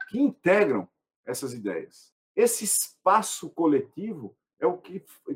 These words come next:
que é fundamental pra gente mudar o mundo. E o papel dos líderes nesse processo é de criar e manter aquele espaço criativo de forma coletiva e sustentável.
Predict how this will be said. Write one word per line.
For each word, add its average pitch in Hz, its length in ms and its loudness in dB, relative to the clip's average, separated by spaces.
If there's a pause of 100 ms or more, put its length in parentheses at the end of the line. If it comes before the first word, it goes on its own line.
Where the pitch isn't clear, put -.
que 180 120 -2
é 175 60 2
fundamental 165 880 2 (180)
pra 180 120 -2
gente 196 200 -2
mudar 170 520 4
o 165 100 8
mundo. 123 400 0 (180)
E - 80 -10
o 220 40 -8
papel 196 380 2
dos 160 240 -6
líderes 135 840 -4
nesse 160 320 0
processo 139 720 -4 (300)
é 135 80 -2
de 151 240 -8 (100)
criar 196 800 4
e 208 60 -2
manter 170 600 2 (280)
aquele 160 320 2
espaço 156 720 0
criativo 156 720 -6 (240)
de 151 100 -10
forma 156 320 -6
coletiva 202 1000 2 (260)
e 202 140 -6
sustentável. - 1300 -2